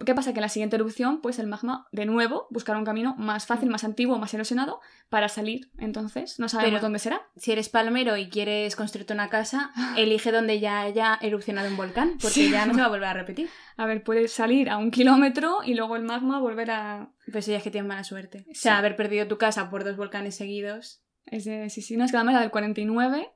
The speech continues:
Speaker 1: y esta, la de Tajo Gaita dos mil veintiuno, van bastante paralelas
Speaker 2: Claro.
Speaker 1: las
Speaker 2: Habrá, hay
Speaker 1: coladas.
Speaker 2: gente que ha vivido además los dos volcanes.
Speaker 1: Y las tres, el Tenequilla y el setenta y uno.
Speaker 2: Claro, los tres.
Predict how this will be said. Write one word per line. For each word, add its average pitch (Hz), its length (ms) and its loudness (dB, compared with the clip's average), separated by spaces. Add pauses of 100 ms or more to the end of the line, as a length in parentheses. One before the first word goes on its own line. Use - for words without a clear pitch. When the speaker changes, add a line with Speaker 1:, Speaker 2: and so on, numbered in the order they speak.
(140)
Speaker 1:
y 254 180 2
esta, 285 340 -4
la 240 180 -2
de 220 440 -4
Tajo 220 200 -6
Gaita 226 200 0
dos 240 100 2
mil 233 120 4
veintiuno, 240 360 2
van 240 500 2
bastante 214 440 -6
paralelas 220 460 -2
Speaker 2:
Claro. 226 60 -4
Speaker 1:
las 220 100 -2
Speaker 2:
Habrá, 220 140 4
hay 240 60 4 (120)
Speaker 1:
coladas. 214 140 2
Speaker 2:
gente 226 260 2
que 247 80 0
ha 240 40 2
vivido 220 280 2
además 196 560 -4
los 208 160 -2
dos 196 120 -8
volcanes. 196 520 -4
Speaker 1:
Y 247 60 6
las 208 200 0
tres, 240 320 -4
el 220 120 -6
Tenequilla 208 320 -4
y 226 40 -4
el 220 60 -8
setenta 220 280 -6
y 208 40 -4
uno. 214 100 2
Speaker 2:
Claro, 208 160 0
los 185 160 -8
tres. - 400 -12